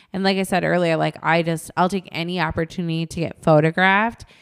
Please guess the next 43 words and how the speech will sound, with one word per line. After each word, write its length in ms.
And 140
I 280
just 180
think 240
that 260
they're 220
just 280
timeless 600
and 120
they're 120
memories. 720
And 180
so, 480
I 140
don't 140
know. 160
And 160
probably 420
'cause 200
I'm 240
not, 400
like, 300
weirdly 400
enough, 300
growing 260
up, 140
my 160
mom, 540
she 300
did 180
not 420
do 140
the 100
Christmas 440
tree 200
that 140
had 260
the 80
homemade 460
ornaments. 640
She 160
did 160
not 520